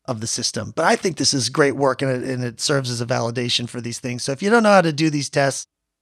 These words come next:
watch some videos, learn how to do it. I think it can a-, avoid a lot of M R Is, or at least make you feel better about the cases that you're gonna discharge without M R I, that you're doing the right thing.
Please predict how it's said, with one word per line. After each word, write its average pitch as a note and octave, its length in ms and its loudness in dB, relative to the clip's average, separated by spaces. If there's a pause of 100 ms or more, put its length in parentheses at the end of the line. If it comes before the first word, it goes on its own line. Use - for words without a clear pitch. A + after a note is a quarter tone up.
watch E3+ 280 6
some E3 180 -2
videos, C#3 600 2 (320)
learn D#3 240 4
how D3 100 8
to D3 120 4
do B2+ 240 0
it. A#2+ 80 -2
I A#2+ 100 -2
think C#3 200 -4
it C3+ 120 -2
can B2+ 160 0
a-, B2+ 60 0
avoid B2+ 440 0
a B2+ 60 0
lot B2 180 2
of B2 80 0
M C3 140 4
R B2 300 4
Is, B2+ 100 0
or C#3+ 80 -2
at D#3 60 -4
least E3+ 200 -2
make D#3 180 0
you C#3 80 -4
feel C#3 320 -2 (360)
better D#3+ 480 4 (240)
about C3+ 300 4
the C#3 80 -6
cases D3 480 0
that C3 120 -2
you're C3 140 -2
gonna B2+ 200 -4
discharge C#3 540 0
without C3+ 300 0
M C3+ 120 4
R C3+ 140 2
I, C3+ 220 2
that B2 160 -6
you're A#2+ 100 -4
doing B2 220 0
the A#2+ 80 -2
right A2+ 200 -4
thing. - 220 -14